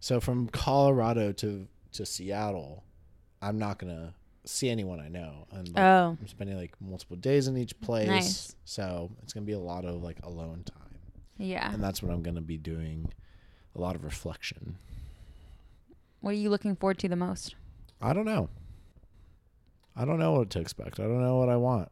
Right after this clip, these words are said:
Speaker 1: I just, I am really excited to just be going and to not put pressure on anything. Um,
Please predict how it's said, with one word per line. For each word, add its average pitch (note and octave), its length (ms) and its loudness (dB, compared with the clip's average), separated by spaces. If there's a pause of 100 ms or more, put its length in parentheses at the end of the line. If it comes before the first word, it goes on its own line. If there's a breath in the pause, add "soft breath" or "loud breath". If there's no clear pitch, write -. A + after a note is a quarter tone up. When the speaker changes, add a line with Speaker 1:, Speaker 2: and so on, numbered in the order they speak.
Speaker 1:
I G#2 220 0
just, - 480 0 (640 soft breath)
I C#3+ 720 2 (680 soft breath)
am B2+ 200 2
really A#2+ 260 6
excited A2 420 0
to - 60 -6
just - 220 0
be A2+ 100 0
going F#2+ 480 2
and G2 240 0
to G#2 120 -4
not G2 220 -4
put - 200 -4
pressure F2+ 280 0
on A2 100 4
anything. C3 480 2 (640 soft breath)
Um, F#2 720 -2